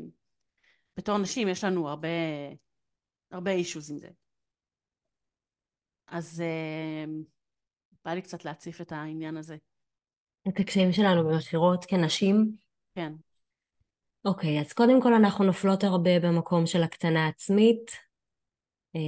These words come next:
Speaker 1: כן.
Speaker 2: של תסמונת המתחזה, שזה קלאסי, שתחשבי כמה זה קשה. אני בשיחת מכירה צריכה להציג את הגרסה הכי טובה שלי, ובפנים אני מרגישה שאני שקר,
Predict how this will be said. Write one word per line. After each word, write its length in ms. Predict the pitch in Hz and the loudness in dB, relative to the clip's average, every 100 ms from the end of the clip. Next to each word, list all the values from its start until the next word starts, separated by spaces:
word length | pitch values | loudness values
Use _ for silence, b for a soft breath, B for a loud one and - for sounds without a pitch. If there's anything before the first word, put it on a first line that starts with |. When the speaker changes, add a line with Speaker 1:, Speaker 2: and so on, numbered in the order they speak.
| 151 | -2
Speaker 1:
כן. 200 | 165 156 | 0 -2
Speaker 2:
של 180 | 147 160 | -2 -4
תסמונת 500 | - 170 190 180 175 | -2 0 2 4 4
המתחזה, 640 | 165 160 - 170 156 190 214 220 - _ - | 0 0 -2 -2 2 4 4 0 -6 _ -10
שזה 180 | 185 165 | -6 -6
קלאסי, 720 | 165 - 185 190 - 202 208 208 _ _ _ _ | -6 0 0 0 2 2 2 -4 _ _ _ _
שתחשבי 420 | - - - 185 | -14 -6 0 2
כמה 320 | 185 196 196 202 | 4 4 6 6
זה 120 | 190 | 4
קשה. 420 | 190 160 - 180 175 b b b b - | 0 -2 0 0 0 b b b b -2
אני 180 | 190 208 | 4 4
בשיחת 360 | 208 190 202 | 4 0 2
מכירה 420 | 202 180 190 180 185 | 2 2 2 2 2
צריכה 240 | - 190 | 2 2
להציג 380 | 185 170 - 202 | 4 2 2 2
את 100 | 190 | 2
הגרסה 440 | 160 170 165 202 | 2 0 2 2
הכי 220 | 185 - 196 | 2 2 0
טובה 300 | 185 170 175 | 2 2 2
שלי, 400 | 214 214 247 - _ _ _ _ _ - | 4 6 4 0 _ _ _ _ _ -4
ובפנים 640 | 165 156 - 214 247 254 - | -2 -2 2 6 8 6 2
אני 140 | 175 175 | 2 2
מרגישה 520 | 170 160 160 196 196 - _ | 2 -2 0 0 0 -2 _
שאני 680 | - 170 156 151 143 139 - | -10 -6 -4 -2 -4 -6 -6
שקר, 480 | - 170 - 151 | -4 -4 -4 -6